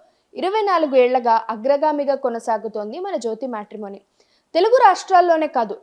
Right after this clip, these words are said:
విదేశాల్లో ఉన్న ఎవరైనా కూడా పెళ్లి సంబంధం కుదర్చాలంటే వెంటనే గుర్తుకు వచ్చేది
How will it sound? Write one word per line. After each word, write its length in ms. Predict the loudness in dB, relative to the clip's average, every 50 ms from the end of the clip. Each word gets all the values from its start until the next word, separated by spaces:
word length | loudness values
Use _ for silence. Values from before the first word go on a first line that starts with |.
| -14
విదేశాల్లో 640 | -10 -2 2 2 2 2 2 0 0 0 0 0 -2
ఉన్న 160 | -2 -4 -4
ఎవరైనా 520 | -4 -4 -4 -2 0 -2 -2 -2 -2 -4
కూడా 260 | -4 -2 -2 0 0 -2
పెళ్లి 320 | -2 -2 -2 -2 -2 -2
సంబంధం 380 | -4 -4 -4 -4 -6 -6 -8 -6
కుదర్చాలంటే 720 | -6 -6 -6 -6 -8 -6 -4 -2 -2 -2 -4 -6 -8 -10
వెంటనే 420 | -8 -8 -8 -6 -4 -4 -4 -4 -6
గుర్తుకు 380 | -6 -8 -8 -8 -10 -8 -6
వచ్చేది 440 | -6 -6 -6 -6 -8 -6 -8 -10 -12